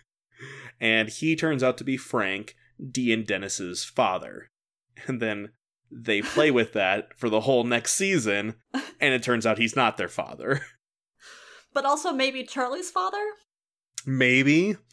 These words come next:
Speaker 1: It's, it's, it's hard to tell. <laughs>
Speaker 2: It's a mystery they keep going because Charlie's mom is a smidge promiscuous, which is also super funny because her, this, like, side character, Charlie's mom,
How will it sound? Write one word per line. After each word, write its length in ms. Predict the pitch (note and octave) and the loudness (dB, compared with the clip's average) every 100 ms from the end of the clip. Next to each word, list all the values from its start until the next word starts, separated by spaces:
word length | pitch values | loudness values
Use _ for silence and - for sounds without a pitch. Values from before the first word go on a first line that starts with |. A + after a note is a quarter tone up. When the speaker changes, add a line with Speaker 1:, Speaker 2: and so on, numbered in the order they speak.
| _ - - | _ -20 -4
Speaker 1:
It's, 260 | B2 - - | -4 -4 -4
it's, 260 | C#3+ - - | -6 -4 -4
it's 140 | C#3 | -2
hard 260 | - C#3+ C#3+ | 0 0 2
to 80 | C3 | -2
tell. 520 | - A2 A2+ D3+ F3+ F3+ | -2 0 4 4 4 2
<laughs> 60 | - F3+ - - - - - _ - | -2 -4 -4 -4 -4 -8 -20 _ -10
Speaker 2:
It's 140 | F#4 | -8
a 80 | F#4 | -6
mystery 300 | F#4+ - G4+ | -6 -2 -2
they 100 | F4 | -2
keep 220 | D#4+ D#4 | -4 -2
going 300 | C#4 C4 A3 | 0 2 0
because 320 | G3+ A3 G#3+ | 0 -2 -2
Charlie's 440 | - D#4 C4+ C4 B3 | -2 -2 0 -2 -2
mom 400 | B3 A#3+ G#3+ G#3 - - _ _ - | -2 0 -2 -6 -14 -20 _ _ -14
is 420 | G#3 G3+ G3 F#3+ | -10 -10 -12 -12
a 100 | F#3 | -10
smidge 640 | F#3 - A#3 A#3 G#3+ - | -8 -6 -4 -4 -6 -16
promiscuous, 600 | - G3 E3+ - - B3 A3 | -14 -12 -12 -12 -10 -4 -2
which 100 | A3+ | -2
is 80 | |
also 320 | - E4 E4+ G4+ | 0 0 0 -2
super 320 | - C#4 A#3+ | -2 -2 -2
funny 300 | G#3+ F3+ - | -2 -4 -4
because 300 | - F3+ - | -4 -4 -4
her, 200 | G#3 - _ - - | -6 -10 _ -20 -8
this, 140 | A#3+ A#3+ | -4 0
like, 140 | A#3+ | 0
side 340 | - B3+ A#3+ | 0 -2 -2
character, 320 | G#3+ E3 - E3 | -4 -6 -6 -6
Charlie's 380 | A#3+ G3+ F#3 | -2 -2 -2
mom, 400 | F3 F3+ E3+ E3+ | 0 2 2 -2